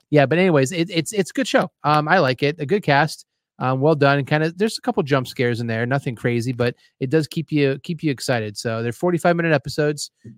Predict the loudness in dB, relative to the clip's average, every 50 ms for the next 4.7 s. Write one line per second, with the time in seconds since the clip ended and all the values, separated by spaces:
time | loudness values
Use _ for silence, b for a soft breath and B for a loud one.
0 | _ _ -4 -2 -2 -2 -2 -4 -6 -4 -6 -6 -6 -8 -8 -8 -6 -6 -6 -4
1 | -4 -4 -4 -4 -4 -6 -6 -8 -10 -10 -8 -8 -8 -8 -8 -8 -8 -8 -6 -4
2 | -4 -4 -4 -4 -4 -4 -4 -4 -6 -8 -10 -10 -10 -10 -12 _ _ _ _ _
3 | -8 -4 -4 -4 -4 -6 -10 -16 _ _ -6 -4 -4 -2 0 2 2 2 2 0
4 | 0 -2 -2 -2 -2 -2 0 0 0 -2 -2 -4 -6